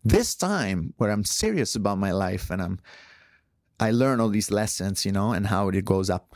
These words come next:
up and down, and how you really gotta treasure the situation in front of you. Even though the day that I booked the movie, I was sent the script immediately, and that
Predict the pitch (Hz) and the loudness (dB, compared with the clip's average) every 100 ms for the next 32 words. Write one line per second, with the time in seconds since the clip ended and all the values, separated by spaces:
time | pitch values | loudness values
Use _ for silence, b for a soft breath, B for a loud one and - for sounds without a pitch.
0 | - - 85 95 120 120 104 87 98 101 | -4 0 0 2 2 2 2 0 2 2
1 | 98 92 95 98 90 90 - 107 101 101 | 2 2 2 0 0 0 -2 -2 0 2
2 | 98 - _ - 101 - - 101 95 98 | 0 -2 _ -2 -2 0 -4 -4 -4 -6
3 | 92 - 175 175 101 95 95 - b b | -8 -6 -4 -2 0 0 -2 -6 b b
4 | b b b b _ _ _ _ _ - | b b b b _ _ _ _ _ -2
5 | 208 196 185 143 165 147 107 - _ _ | 0 0 0 2 2 2 0 -4 _ _
6 | _ _ _ 113 110 135 147 135 127 110 | _ _ _ -2 2 4 4 2 2 4
7 | 117 - 110 120 117 98 62 - - _ | 2 2 2 4 4 0 -2 -8 -16 _
8 | _ _ _ _ _ _ - 113 110 107 | _ _ _ _ _ _ -2 2 2 0
9 | 131 123 113 - 113 - 107 113 107 - | -2 0 -2 0 -2 0 0 2 0 0
10 | 82 85 104 B B B B B B B | 0 0 -4 B B B B B B B
11 | B _ _ _ - 107 110 123 120 110 | B _ _ _ -2 0 2 2 0 -2